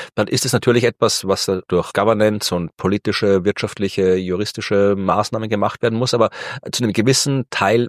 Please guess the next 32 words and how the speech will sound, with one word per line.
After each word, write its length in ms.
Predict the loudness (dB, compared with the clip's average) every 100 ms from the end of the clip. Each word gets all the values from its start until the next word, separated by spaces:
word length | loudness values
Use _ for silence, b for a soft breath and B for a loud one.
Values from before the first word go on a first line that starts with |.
| -4
muss 220 | -2 2
ja 80 | 2
auch 80 | 2
die 120 | 0
Gesellschaft 600 | -2 2 2 2 -2 -2 -6
mitmachen 580 | -6 -2 0 0 -2
oder 140 | -2 0
vielleicht 240 | 0 -2
nicht 160 | -2 -6
einfach 140 | -4
nur 100 | -2
mitmachen, 480 | -2 -2 -2 -2 -4
sondern 240 | -4 -4
sich 200 | -6 -4
aktiv 460 | -4 -6 -6 -6 -6
einbringen. 640 | -4 -4 -2 0 0 0 -4 B B B
Habt 280 | -4 -4 0
ihr 120 | 0
bei 180 | 2 2
dem 220 | 2 0
ganzen 340 | 0 -2 -2 0
Bericht 560 | 0 0 -4 -10 0
auch 320 | 2 2 -2 -10
euch 240 | -4 -2
überlegt, 500 | 0 2 2 -2 0
äh, 120 | 0 0
wie 260 | -4 -2 2
man 500 | 2 2 -2 -6 -8
diesen 260 | -6 -6
Bericht 420 | -2 -2 -2 -2 -2
jetzt 280 | -2 -2 -6
so 460 | -6 0 2 2